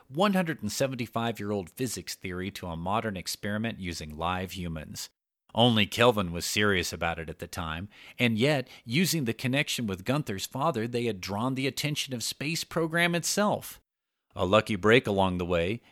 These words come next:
getting to meet the future captain of the away team, not to mention some skillful manipulation on the part of B J. Now they were both going to be bona fide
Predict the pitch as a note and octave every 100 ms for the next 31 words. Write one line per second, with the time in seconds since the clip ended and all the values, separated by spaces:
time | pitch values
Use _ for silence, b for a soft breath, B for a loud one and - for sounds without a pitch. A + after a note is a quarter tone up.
0 | b G2+ G#2+ G#2 F#2 G2+ G#2 - - A2+
1 | - F2 A#2 A2+ - F#2+ F2+ E2+ E2+ F2
2 | A#2 A#2+ - E2+ D#2+ G#2 - b b G#2
3 | G#2 - F#2+ G2+ - F2+ - E2+ - -
4 | A#2 G2+ - F#2 F2 F#2+ - F2+ F2+ G#2+
5 | - F2+ E2+ D#2+ - G#2+ E2 D2+ F2+ A2+
6 | G2+ - - G2 b b b G2+ C3 C#3
7 | A2 F2+ E2 A#2 D#3 D#3 - G2 F2 F2
8 | F2 - G#2+ C3+ - A2 A2+ A2